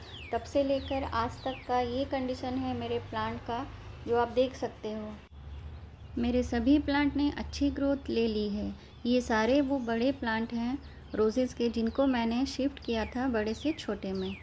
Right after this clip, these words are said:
और अब मैं इन सारे प्लांट्स में डिसबर्डिंग कर रही हूँ। मुझे अभी फ्लावर्स नहीं चाहिए,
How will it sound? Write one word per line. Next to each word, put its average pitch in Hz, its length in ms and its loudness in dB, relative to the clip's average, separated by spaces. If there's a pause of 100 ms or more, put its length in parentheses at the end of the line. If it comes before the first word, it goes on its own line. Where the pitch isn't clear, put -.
(480)
और 220 100 2
अब 240 300 2
मैं 277 280 4 (320)
इन 233 240 2
सारे 240 340 4
प्लांट्स 269 420 0
में 262 180 0
डिसबर्डिंग 226 560 2
कर 214 180 2
रही 202 240 0
हूँ। 196 580 -2 (120)
मुझे 277 320 6
अभी 285 240 4
फ्लावर्स 247 540 2
नहीं 214 220 0
चाहिए, 202 500 -4